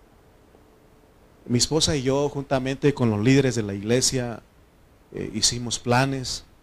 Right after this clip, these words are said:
y especialmente mi esposa y yo teníamos esa costumbre de salir cada fin de año a visitar a nuestros familiares en Oaxaca.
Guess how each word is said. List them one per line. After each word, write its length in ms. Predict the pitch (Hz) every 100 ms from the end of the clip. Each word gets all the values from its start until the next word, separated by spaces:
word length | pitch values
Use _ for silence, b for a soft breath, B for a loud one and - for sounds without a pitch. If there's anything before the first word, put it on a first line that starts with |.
| _ _ _ _ _ _ _ _ _ _ _
y 460 | 117 117 113 110 110
especialmente 760 | - 120 147 156 175 180 151
mi 100 | 113
esposa 400 | 107 - 131 143
y 60 | 123
yo 120 | 131
teníamos 540 | 131 123 131 131 117
esa 340 | 117 113 120 113
costumbre 460 | - 101 120 123 123
de 120 | 107
salir 460 | - 98 110 123 120
cada 260 | 117 113
fin 240 | - 113 104
de 80 |
año 240 | 98 127 123
a 40 |
visitar 460 | 104 101 - 107 113
a 40 |
nuestros 260 | 110 110 -
familiares 560 | 101 98 101 117 110
en 120 | 104 98
Oaxaca. 480 | 95 113 120 135